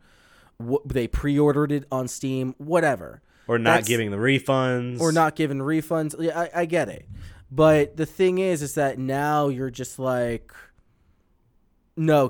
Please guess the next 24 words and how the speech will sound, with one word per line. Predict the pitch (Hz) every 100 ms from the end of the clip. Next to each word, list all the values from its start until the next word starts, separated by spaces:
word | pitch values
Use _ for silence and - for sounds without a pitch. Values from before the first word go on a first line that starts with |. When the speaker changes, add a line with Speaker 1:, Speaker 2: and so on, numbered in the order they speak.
| -
Speaker 1:
fuck | - 175 -
the | 185
Kickstarter. | - 185 - - 135 120 110 101 107 _ _ -
We, | 123 -
I | 131 135
now | 135 139
have, | 139 139 131 -
I | 127 131
now | 131 135 139
have | 131 131
my | 127 120
cake. | - 131 123
I'm | 104 110
going | 107 101
to | - -
eat | 101
it | -
too." | - 65 - _ _ _ _
It's, | 113 113 - - - _ _ _ _ _ - _ -
it's | 165 -
not | 147 120
cool, | - 110
man. | 85 - 143 - _ _ _
I | 160